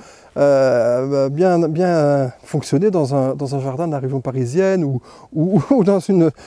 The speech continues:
dans une culture, euh, nourrie, <laughs> voilà, nourrie avec des pesti-, avec des pesticides ou des engrais chimiques, quoi, hein. Voilà, c'est, c'est, ouais, c'est, c'est, c'est important, ça, de, de,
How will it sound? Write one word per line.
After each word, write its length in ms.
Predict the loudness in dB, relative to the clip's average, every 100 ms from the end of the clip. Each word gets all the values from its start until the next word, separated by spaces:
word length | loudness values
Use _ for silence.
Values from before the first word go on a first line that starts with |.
| -8
dans 220 | -4 0 2
une 300 | 2 2 2
culture, 520 | -2 -6 -4 0 2
euh, 300 | 2 2 2
nourrie, 460 | 0 0 0 2 2 0 0 -4 -14 -6
<laughs> 0 | -2 0 0 2
voilà, 340 | 2 2 0 -2 -8 -18 -2
nourrie 260 | 0 2 2
avec 160 | 2
des 120 | 0 0
pesti-, 420 | -2 -6 -4 -2
avec 180 | 0 0
des 80 |
pesticides 480 | 2 0 -2 -4 -4
ou 60 | -2
des 160 | -2
engrais 180 | 0 -2
chimiques, 380 | -2 -2 -2 -4
quoi, 160 | -8 -8
hein. 100 | -8 -12 _ -20 _ _ _ -16
Voilà, 180 | -14 -14
c'est, 240 | -14 -12
c'est, 520 | -8 -2 0 0 -2 -8 -14 -20 _ _ _ _ _ _ -20 _ _ _
ouais, 140 | -4 -4
c'est, 160 | -4
c'est, 180 | -8 -8
c'est 180 | -4 -2
important, 500 | -2 -4 -8 -10 -10
ça, 160 | -10 -10
de, 160 | -8
de, 180 | -8 -8